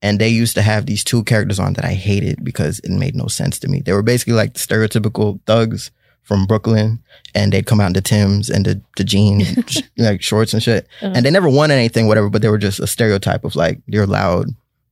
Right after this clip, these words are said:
Speaker 1: I think they were called Crime Time or something. I found out this past, in the past couple weeks that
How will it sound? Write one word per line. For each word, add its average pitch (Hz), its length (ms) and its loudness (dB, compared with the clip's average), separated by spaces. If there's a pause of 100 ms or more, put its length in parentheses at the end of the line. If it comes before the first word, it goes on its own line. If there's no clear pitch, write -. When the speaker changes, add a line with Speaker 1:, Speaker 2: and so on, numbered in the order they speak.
(180)
Speaker 1:
I 131 60 0
think 160 140 2
they 120 40 4
were 113 60 4
called 104 220 -2
Crime 117 280 0
Time 143 240 0
or - 20 0
something. 175 460 -2 (600)
I 190 100 0
found 185 340 0
out 156 300 2
this 127 260 0
past, 123 480 0 (300)
in 120 80 2
the 107 80 2
past 113 220 0
couple 110 260 0
weeks - 400 -2
that 104 340 0